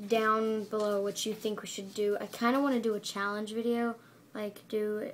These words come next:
some type of challenge, like, what is this challenge, or the, I don't know, cotton ball challenge, like, do some type of challenge. But I don't know what challenge to do, so if you're a subscriber, which is probably why you're watching this video,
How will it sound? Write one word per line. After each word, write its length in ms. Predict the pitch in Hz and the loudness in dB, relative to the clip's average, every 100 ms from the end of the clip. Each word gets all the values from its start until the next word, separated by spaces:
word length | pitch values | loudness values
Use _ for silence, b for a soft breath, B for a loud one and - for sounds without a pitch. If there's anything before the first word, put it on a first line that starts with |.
| - | -10
some 240 | - 214 | -8 -6
type 180 | 208 208 | -6 -10
of 100 | 202 | -10
challenge, 380 | - 214 214 208 | -4 -4 -4 -6
like, 160 | 208 - B B B - | -8 -10 B B B 2
what 180 | 233 | 6
is 160 | 254 240 | 6 6
this 260 | 233 226 - | 0 -2 0
challenge, 480 | 226 220 220 214 | 2 4 2 -2
or 160 | 214 214 | -2 -2
the, 440 | 208 208 202 202 - - - - - - - | -2 -2 -2 -4 -8 -14 -20 -20 -20 -20 -8
I 80 | 220 | -4
don't 160 | 220 | -2
know, 100 | 214 | -2
cotton 340 | 202 214 214 208 | 2 6 6 6
ball 200 | 214 208 | -2 -2
challenge, 400 | - 208 208 202 | -4 -4 -2 -4
like, 180 | 214 208 | -6 0
do 380 | 262 254 247 - | 2 2 -2 -6
some 240 | - 220 | -4 -2
type 220 | 220 196 | -4 -6
of 100 | 196 | -8
challenge. 480 | - - - - - B B B B | -8 -8 -8 -12 -14 B B B B
But 300 | 220 214 202 - - - - - - - - - - - | 0 0 0 -6 -20 -20 -20 -20 -20 -20 -20 -20 -20 -6
I 180 | 247 220 | -4 -2
don't 180 | 156 214 | -2 -4
know 220 | 208 202 | -4 -4
what 300 | 202 - - | -4 -6 -10
challenge 340 | - - - | -12 -10 -8
to 100 | - | 0
do, 240 | 233 277 285 | 6 8 6
so 460 | 262 240 226 226 220 B - | 2 2 2 0 -4 B -2
if 60 | |
you're 80 | 247 | 0
a 20 | |
subscriber, 720 | 240 240 - 285 269 240 226 220 | 0 -4 2 4 4 4 2 0
which 240 | 202 196 | -2 -4
is 120 | 190 | -10
probably 320 | - 214 214 208 | -4 -2 0 0
why 140 | 202 | -2
you're 120 | 202 | -2
watching 220 | 202 202 | -4 -6
this 140 | 202 - | -8 -4
video, 420 | 233 233 226 226 | -2 0 0 -2